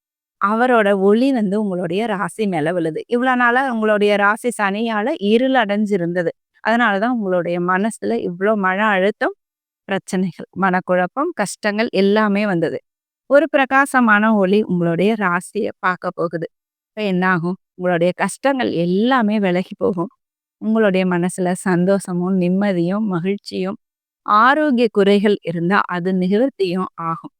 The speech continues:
இதெல்லாம் நடந்ததுன்னா உங்களுடைய பிரச்சனைகள் தீர்ந்துருச்சுன்னு தானே அர்த்தம் கும்பராசிக்காரர்களுக்கு.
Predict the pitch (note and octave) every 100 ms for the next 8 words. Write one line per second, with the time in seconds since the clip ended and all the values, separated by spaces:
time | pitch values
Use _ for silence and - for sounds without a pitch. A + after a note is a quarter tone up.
0 | _ _ _ _ F3 F3+ F3+ G3+ G3+ E3+
1 | F3+ F#3 F#3+ G3+ D4+ - G#3+ F#3 F3 F3+
2 | - - A3 A3+ G3 F3+ A3+ A#3+ B3+ G3
3 | - E3+ F3 F3 F3+ F3+ E3+ F3 F3 F#3
4 | F3+ F3+ F3+ - - F3+ E3+ E3+ E3 -